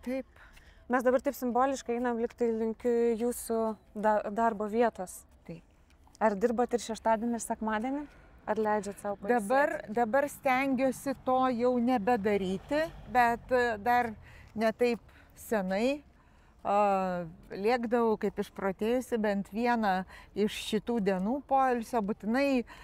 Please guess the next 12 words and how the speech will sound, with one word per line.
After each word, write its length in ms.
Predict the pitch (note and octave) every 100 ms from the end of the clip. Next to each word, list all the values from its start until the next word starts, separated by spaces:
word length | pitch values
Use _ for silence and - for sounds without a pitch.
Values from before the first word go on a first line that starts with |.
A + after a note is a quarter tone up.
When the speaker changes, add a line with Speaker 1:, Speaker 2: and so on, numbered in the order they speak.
| - -
Speaker 1:
patikrint, 580 | A#3 D4+ - C#4+ C4
pasižiūrėti, 760 | B3 B3+ B3 G#3+ A#3 C4+ C#4 C4
kaip 200 | - A#3+
čia 160 | - B3+
viskas 480 | B3 - B3 A#3+ A3
veikia, 440 | B3+ C4 - A#3+ - - - -
bet 240 | G#3 A3+
jau 160 | B3+ C#4
kurį 360 | - B3+ A#3+ B3
laiką 400 | A#3 A#3 A3 G3+
to 180 | A3 G#3+
nebedarau. 840 | G3+ G3+ F#3 F3+ F#3+ G#3+ B3 D4+